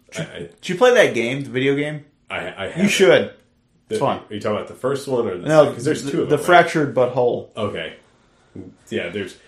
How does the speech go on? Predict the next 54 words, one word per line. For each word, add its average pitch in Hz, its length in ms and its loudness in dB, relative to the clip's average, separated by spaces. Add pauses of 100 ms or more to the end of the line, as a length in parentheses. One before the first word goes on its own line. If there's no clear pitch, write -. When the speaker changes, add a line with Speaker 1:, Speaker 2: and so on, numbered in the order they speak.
(180)
Speaker 2:
South 147 300 -4
Park 120 240 0
video 110 340 0
games 95 340 -6
out 92 220 -8
there, 90 180 -10
R 95 140 -6
P 95 220 -14
Gs, 90 480 -16 (560)
but, 90 320 -10
uh, 90 260 -10
I, 92 280 -12
I - 20 -12
have 92 120 -14
not 104 220 -8
played 104 300 -4
them, 82 240 -14
but 82 160 -14
Speaker 1:
Yeah. - 240 -8
Speaker 2:
they 107 80 -8
sound 156 240 -2
like 131 100 0
they'd 107 180 -4
be 104 200 -6
entertaining. 87 640 -12
Speaker 1:
They 123 220 -2
are. 107 160 -2
Speaker 2:
They'd 98 120 -6
be 101 80 -8
a 98 40 -8
good 113 140 -2
way 101 80 -4
to 87 80 -12
pass 95 320 -10
the 85 140 -14
time. 87 420 -14 (540)
But, 107 240 -4
but 120 100 -2
yeah, 107 220 -4
no, 98 100 -8
I 104 140 -6
think 143 160 -2
that's 131 160 -14
really 120 240 2
the 104 100 -4
only 104 400 -4 (800)
ones 107 280 0
I 98 80 -6
have 117 200 -6
in 95 80 -8
your 104 140 -4
list, 117 120 -4
'cause - 100 -12
I, - 140 -8